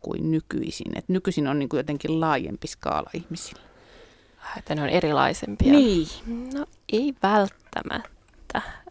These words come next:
Speaker 2: <laughs> Että kyllä ne aika yhdenmukaisia on silti vielä, että e-, et luulisi, että tavallaan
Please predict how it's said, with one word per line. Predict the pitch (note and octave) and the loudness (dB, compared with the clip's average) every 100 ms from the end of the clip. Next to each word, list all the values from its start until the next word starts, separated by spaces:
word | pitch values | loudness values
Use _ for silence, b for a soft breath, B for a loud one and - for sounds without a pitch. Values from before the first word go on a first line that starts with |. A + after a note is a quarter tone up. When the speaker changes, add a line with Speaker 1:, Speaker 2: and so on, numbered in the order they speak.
| B B B | B B B
Speaker 2:
<laughs> | B - - - - | B -2 -6 -6 -6
Että | - - | -6 0
kyllä | A#3+ | 2
ne | C#4 C4+ | 4 4
aika | C#4 - | 4 4
yhdenmukaisia | C#4 A#3+ F#3 D3+ - E3+ - | 4 4 2 0 4 4 8
on | E3+ E3 | 6 6
silti | - E3+ D#3+ - | 2 4 4 4
vielä, | G3+ C3 A#2 | 4 6 4
että | - - B B B B B - _ _ _ _ - | 4 -2 B B B B B -20 _ _ _ _ -4
e-, | D3+ - | -4 -2
et | F3+ E3+ - F3+ | -4 -4 -4 0
luulisi, | G3 D4 C4+ F#3 D3 | 4 6 6 6 4
että | - C3+ | 2 2
tavallaan | C3 C#3+ C#3+ C#3 D3 | 4 6 6 4 2